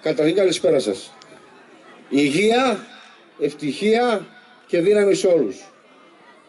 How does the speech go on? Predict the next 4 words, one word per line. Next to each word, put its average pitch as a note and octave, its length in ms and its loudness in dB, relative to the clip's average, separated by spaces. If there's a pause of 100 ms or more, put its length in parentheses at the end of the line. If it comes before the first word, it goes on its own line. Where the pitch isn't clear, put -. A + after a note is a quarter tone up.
(720)
Ήταν A3 320 2
μια A3+ 160 2
ομάδα G#3+ 720 0 (380)
ποδοσφαιριστών F3 1000 0